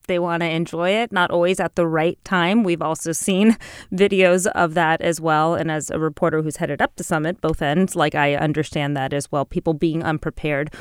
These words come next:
What message do you have for people who may want to go up and, and see all the snow, take advantage of it, uh, but it may not be the, the best thing at this time?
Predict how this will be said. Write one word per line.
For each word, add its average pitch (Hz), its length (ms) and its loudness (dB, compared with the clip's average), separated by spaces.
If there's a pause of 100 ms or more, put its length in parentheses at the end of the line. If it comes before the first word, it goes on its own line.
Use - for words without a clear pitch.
What 403 160 2
message 381 440 2
do 262 80 -4
you 208 100 0
have 160 260 0
for 202 140 -2
people 233 340 0
who 220 140 2
may 208 180 -2
want 220 240 0
to 208 160 2 (300)
go 214 180 2
up 220 200 2
and, 185 380 0
and 196 200 0
see 226 240 -2
all 214 140 2
the 214 120 0
snow, 208 380 0
take 190 240 -2
advantage 185 440 0
of 175 200 2
it, 170 280 0 (300)
uh, 160 240 0
but 170 180 2
it 170 60 0
may 175 140 2
not 165 200 0
be 156 140 -2
the, 139 400 0
the 165 80 -2
best - 460 -2 (480)
thing 156 180 2
at 127 80 -6
this - 180 -8
time? - 280 -8